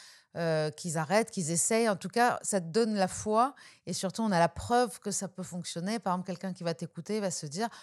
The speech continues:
Tiens, je vais aller à une réunion », il va chercher la petite colline à Nice peut-être, mais <laughs> il va chercher Elton. Mais, mais, euh, vous êtes restés en, en contact ou pas du tout ?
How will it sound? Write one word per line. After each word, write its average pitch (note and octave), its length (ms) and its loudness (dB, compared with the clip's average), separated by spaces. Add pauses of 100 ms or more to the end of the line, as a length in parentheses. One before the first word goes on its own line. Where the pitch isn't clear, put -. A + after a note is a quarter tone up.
(400)
Tiens, G#3 140 -4
je D#3+ 80 -6
vais D3+ 80 -6
aller D#3 160 0
à D3+ 60 2
une D3 100 -2
réunion », D#3+ 520 0
il F#3+ 60 0
va D#3 80 0
chercher E3+ 520 -2
la D#3 100 2
petite - 280 -6
colline F3 380 0
à D#3 80 0
Nice G3+ 280 0
peut-être, A3+ 440 -2
mais E3+ 280 2 (560)
<laughs> - 560 2
il G#3+ 60 2
va G#3 100 10
chercher G#3 360 4
Elton. A3 460 6 (400)
Mais, G3+ 240 4 (100)
mais, G3+ 320 2
euh, F#3 140 2
vous F#3 160 2
êtes F#3 120 2
restés G3 300 4
en, F#3+ 60 8
en E3 380 2
contact A3 500 2
ou G3+ 60 -2
pas E3+ 160 0
du D3+ 140 -8
tout ? E3+ 220 -6